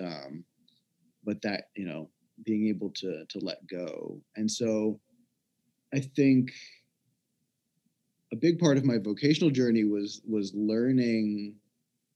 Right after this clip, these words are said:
to be more comfortable with that, um, and sort of that movement, um, allowing myself to believe what I already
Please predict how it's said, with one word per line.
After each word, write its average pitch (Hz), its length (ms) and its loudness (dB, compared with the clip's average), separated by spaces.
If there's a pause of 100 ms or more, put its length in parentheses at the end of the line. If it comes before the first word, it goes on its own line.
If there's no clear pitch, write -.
(300)
to 127 120 -2
be 123 160 2
more 104 200 2
comfortable 131 580 -2
with 110 180 0
that, 110 440 -4 (380)
um, 87 680 -10 (180)
and - 80 -8
sort 101 180 -4
of 92 80 -4
that 98 180 -6
movement, 131 560 -2 (580)
um, 87 480 -10
allowing 131 420 4
myself 120 420 2
to 113 120 -2
believe 104 480 -2
what 110 140 -2
I 101 120 -4
already 95 760 -6